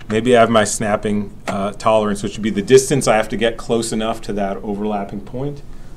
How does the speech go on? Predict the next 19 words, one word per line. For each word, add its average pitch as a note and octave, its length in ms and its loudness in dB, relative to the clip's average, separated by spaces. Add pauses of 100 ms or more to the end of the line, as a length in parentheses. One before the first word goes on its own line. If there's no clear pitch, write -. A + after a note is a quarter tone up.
I'll - 80 -12
set A2+ 200 -2
it A2 120 -2
to G2+ 140 -2
a - 20 0
much G2 280 -2
lower F#2+ 260 -4
number. F2+ 360 -10 (2750)
Oh, G#2 200 2
and G2+ 340 2
then G#2 180 2
the G2+ 140 4
other G#2+ 180 2
thing G#2 280 0
I G2+ 60 2
need G2 200 2
to F#2+ 60 -6
turn G#2 240 -6
on F#2+ 380 -2